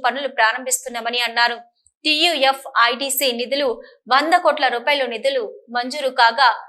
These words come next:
సుమారు ముప్పై ఆరు కోట్లు నాలుగు డివిజన్లలో విస్తరించి ఉన్న ముఖ్య వ్యాపార కూడలి లక్ష్మీనగర్, కళ్యాణ్ నగర్, మేదర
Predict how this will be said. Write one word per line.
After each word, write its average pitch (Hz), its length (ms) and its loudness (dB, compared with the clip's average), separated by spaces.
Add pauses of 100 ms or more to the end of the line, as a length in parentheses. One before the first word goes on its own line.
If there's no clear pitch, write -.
(200)
సుమారు 339 360 2 (280)
ముప్పై 233 260 -8 (140)
ఆరు 240 120 0 (100)
కోట్లు 262 340 0 (300)
నాలుగు 254 360 4
డివిజన్లలో 247 580 -2
విస్తరించి 240 520 -6
ఉన్న 233 140 -2 (500)
ముఖ్య 277 220 0 (140)
వ్యాపార 294 360 2 (140)
కూడలి 262 300 -2 (340)
లక్ష్మీనగర్, 240 600 -4 (160)
కళ్యాణ్ 233 380 0
నగర్, 262 220 0 (420)
మేదర 311 260 2